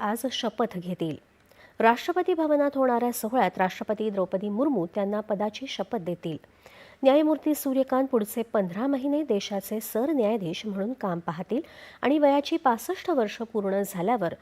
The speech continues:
नऊ फेब्रुवारी दोन हजार सत्तावीसला ते निवृत्त होतील. सर्वोच्च न्यायालयाचे न्यायाधीश म्हणून कलम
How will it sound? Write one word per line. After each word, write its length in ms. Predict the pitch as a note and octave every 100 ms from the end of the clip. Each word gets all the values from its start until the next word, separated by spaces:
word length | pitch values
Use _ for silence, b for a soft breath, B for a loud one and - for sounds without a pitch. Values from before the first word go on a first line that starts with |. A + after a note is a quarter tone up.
| B B B
नऊ 200 | A#3+ C4+
फेब्रुवारी 500 | E4 D#4+ C4+ C#4 C4+
दोन 200 | C4 C4
हजार 340 | A#3+ A#3+ A#3+ A#3+
सत्तावीसला 760 | - G3 - C#4 A3+ - E3
ते 240 | F3+ F#3+ B3
निवृत्त 460 | B3+ F#3+ F3 -
होतील. 340 | F3 F3 E3 D3 - _ b b b b b b b -
सर्वोच्च 460 | - B3+ C4 F4
न्यायालयाचे 580 | G4 F4+ D4 C#4+ C#4 D4+
न्यायाधीश 580 | C#4+ G#3 B3+ A#3 G3 -
म्हणून 260 | G#3 G3+ G#3+
कलम 340 | A3+ G#3 G#3